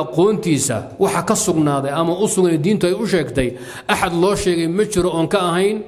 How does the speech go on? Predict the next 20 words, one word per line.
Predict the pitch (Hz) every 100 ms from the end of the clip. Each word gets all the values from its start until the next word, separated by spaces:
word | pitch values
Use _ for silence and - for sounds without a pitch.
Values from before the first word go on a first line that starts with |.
| - - - - _ - -
Sayyidina | - - 160 156 143 143
Abu | 143
Bakr | 143 127
Siddiq | - 113 117 110 92
radiyallahu | 127 123 123 117 101
ta'ala | 95 95 92 87
anhu." | 85 - - - - - - - - - - - -
Nabigu | - 175 160
qaab | 156 175 156
kale | 160
uu | 156
ku | 175
tilmaamay, | 156 143 135 127 123
diinna | 123 165 190 185 156 - - - - - -
Cumar | 156 170 151
buu | 156
lambar | 156 151
kow | 151 151
ka | 156
dhigay, | 139 131 127